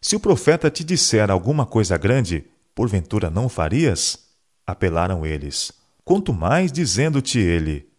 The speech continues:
'Lava-te e ficarás purificado.'" A fé de Naamã estava sendo provada,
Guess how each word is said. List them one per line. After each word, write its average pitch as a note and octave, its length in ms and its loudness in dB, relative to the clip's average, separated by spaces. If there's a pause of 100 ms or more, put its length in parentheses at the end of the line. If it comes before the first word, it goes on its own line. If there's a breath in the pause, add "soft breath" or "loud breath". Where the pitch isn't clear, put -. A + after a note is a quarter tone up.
(300)
'Lava-te G#2+ 800 -4 (300)
e C3+ 60 -4
ficarás D3 460 -4
purificado.'" A2+ 920 -4 (760)
A F2+ 140 2
fé A2 220 2
de G#2 120 -2
Naamã F#2 320 2
estava A2+ 340 -2
sendo C3 260 -2
provada, E2 720 -4